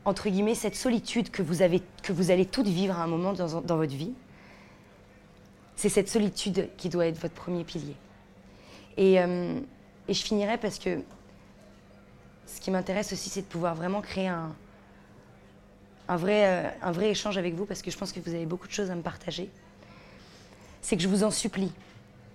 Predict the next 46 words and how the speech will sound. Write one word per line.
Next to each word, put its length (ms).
que 100
quand 100
il 100
y 40
a 60
un 120
aléa 320
qui 220
arrivera 340
dans 120
votre 180
vie, 100
parce 180
qu'il 140
y 40
en 40
aura 240
plein, 380
et 60
que 140
je 100
suis 220
très, 320
très 200
loin 300
d'arrêter 440
d'avoir 280
des 180
aléas 320
avec 220
ma 140
rose, 340
avec 240
votre 200
fleur, 380
avec, 380
euh, 220
votre 180
potager 400
que 60
vous 100
êtes 140
en 40
train 180
de 60
cultiver. 540